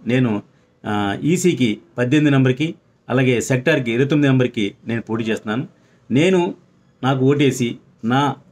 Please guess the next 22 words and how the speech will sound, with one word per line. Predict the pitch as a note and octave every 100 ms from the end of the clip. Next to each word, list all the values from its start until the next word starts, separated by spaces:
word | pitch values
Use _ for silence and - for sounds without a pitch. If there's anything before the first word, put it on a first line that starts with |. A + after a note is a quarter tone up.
| _
ప్యానెల్, | B2+ C#3+ A#2 F#2+ - _ A#2+
మన | B2+
సి | B2 D#3+
కళ్యాణ్ | F3 C#3+ C#3 C#3+
and | C#3+ C3
ప్రసన్న | A#2+ A2+ C#3
కుమార్ | B2+ B2
ప్యానెల్లో | - A2+ A2 G2 F#2+ _ -
అందరికీ | A#2 B2+ C3
కూడా | B2+ A2+
ఓట్లేసి, | A2 A2+ A2 F#2+ F2+ - _ _ _
మా | G#2
అందరినీ | A#2+ B2+ A#2+
గెలిపించండి. | G#2 G#2 G#2 G#2 G2 D3+ _ _ _
మీ | G#2+
అందరికీ | A2+ C#3+ E3+ D#3
సర్వీస్ | C#3 B2+ C#3 C3+
చేయడానికి | B2+ A#2 A2 G#2
మేము | G#2+
ఎప్పుడూ | G#2 A#2+ G#2 G2
సిద్ధంగా | - G2 A2 G2
ఉన్నాం. | E2+ E2